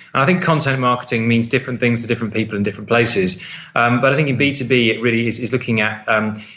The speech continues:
uh, is looking at all the means of the types of content that you can use and do use to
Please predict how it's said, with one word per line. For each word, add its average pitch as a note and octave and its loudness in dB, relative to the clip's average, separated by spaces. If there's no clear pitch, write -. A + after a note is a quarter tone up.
uh, - -4
is A#2+ -4
looking B2 2
at A2+ -4
all - 0
the C#3 4
means C3+ 4
of B2 0
the C3 -2
types C#3+ 0
of A#2 -6
content A#2 -2
that A#2 -4
you A#2+ -4
can B2+ 2
use A2+ 2
and G#2 0
do A#2 2
use G#2 0
to G#2 2